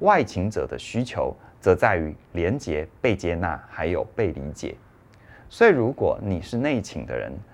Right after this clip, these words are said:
在行为上你可以这样做。首先呢，多关心对方的感受，让他知道你是在乎他的。再来，表达对于他的接纳。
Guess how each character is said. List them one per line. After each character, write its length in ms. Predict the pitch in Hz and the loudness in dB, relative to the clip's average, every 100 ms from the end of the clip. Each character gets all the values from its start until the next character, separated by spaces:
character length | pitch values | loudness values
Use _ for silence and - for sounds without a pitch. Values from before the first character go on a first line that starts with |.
| - | -16
在 160 | - 160 | -6 -4
行 240 | 135 90 | -2 -2
为 140 | 85 85 | 0 0
上 240 | 113 92 - - | -2 -4 -6 -10
你 160 | 87 | -10
可 120 | - 82 | -6 -6
以 60 | |
这 140 | 76 82 | -4 -6
样 120 | 76 | -6
做。 240 | - 78 - - - - - - | -4 -6 -6 -20 -20 -20 -20 -4
首 180 | - | 0
先 220 | - 147 147 | 4 4 2
呢， 180 | 143 147 - - | 0 -4 -14 0
多 160 | 160 | 0
关 320 | 160 151 151 156 | 2 2 2 0
心 280 | - 147 | -4 -6
对 200 | 143 156 | 0 2
方 200 | 113 101 | 2 0
的 80 | 98 | -2
感 160 | 90 - | -2 -4
受， 300 | - 92 71 - - - | -2 -2 -2 -10 -20 -4
让 160 | 127 120 | 0 2
他 120 | 110 | 2
知 200 | 104 98 | 0 0
道 260 | 101 92 - | 2 2 0
你 160 | 90 | -8
是 160 | 76 101 | -8 -8
在 260 | 87 135 101 | -4 -4 -2
乎 160 | 85 | -6
他 200 | 78 82 | -8 -8
的。 160 | 76 60 - - _ - - | -8 -10 -12 -20 _ -20 2
再 140 | 110 | 4
来， 180 | 82 50 - - - - | 4 0 -10 -20 -12 2
表 240 | 120 85 | 4 4
达 320 | 76 76 76 - - - | 0 -4 -6 -10 -6 2
对 140 | 127 | 2
于 120 | 87 - | 2 -4
他 200 | - 127 | -6 -4
的 80 | 95 | -2
接 200 | 85 87 | -2 -4
纳。 260 | 87 76 | -4 -6